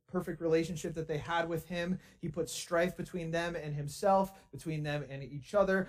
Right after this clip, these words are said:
between them and the created order, like the hurricane that we just saw this past week, that's part of the fall,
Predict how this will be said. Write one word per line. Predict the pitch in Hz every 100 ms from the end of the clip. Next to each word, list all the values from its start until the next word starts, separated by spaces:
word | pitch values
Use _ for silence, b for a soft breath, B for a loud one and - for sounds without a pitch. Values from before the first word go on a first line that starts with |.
| B
between | 160 185 185 165
them | 175 185
and | 185 165 160
the | 160 151
created | - 170 160 175 185 180 151 -
order, | 156 175 185 196 208 B B B
like | 160 151 - _ _ -
the | 147
hurricane | 143 165 175 190 190 190
that | 190
we |
just | 190 185
saw | 196 190
this | 190
past | - 196 190 196
week, | 202 185
that's | 180
part | - 185
of | 185
the | -
fall, | 185 185 202 -